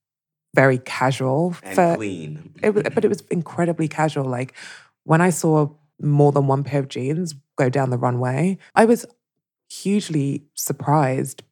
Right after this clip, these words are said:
Speaker 1: by his offering. And I think that that is a reaction to how more women are dressing in America and not just the few that he caters to with his suiting, his tailoring, his gowns. So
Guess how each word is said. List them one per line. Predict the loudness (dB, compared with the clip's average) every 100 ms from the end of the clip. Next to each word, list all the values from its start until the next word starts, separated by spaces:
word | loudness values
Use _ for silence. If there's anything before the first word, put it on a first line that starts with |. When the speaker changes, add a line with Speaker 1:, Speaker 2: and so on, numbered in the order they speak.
| 0
Speaker 1:
by | 2
his | 2 -2 -2
offering. | -4 -2 -2 -2 -4 -4
And | -2
I | -2
think | -4 -6 -4 -4
that | -4 -2
that | -2
is | -2 -4
a |
reaction | -2 -2 -2 -2 -2 -2 -2
to | 0 0
how | 0 0 0 -2 -16 -20 _ _ _ _ _ 2
more | 6 6 4
women | 0 0
are | -2
dressing | -2 -4 -4 -4
in | -4
America | -2 0 0 -2
and | -2 -2
not | -4 -4
just | -2 0 -2 -6 -12 -20 _ -2
the | -2
few | 0 0 0
that | 0 -2
he | -4
caters | -4 -2 -2 0 -4
to | 0 2
with | 2 -2
his | -4 -4
suiting, | 0 0 0 -2 -2
his | -4 -6
tailoring, | -2 0 0 0 -2
his | -2 -4 -6 -12 -8 4
gowns. | 4 6 2 0 -4 -8 -14 _
So | 6 6 6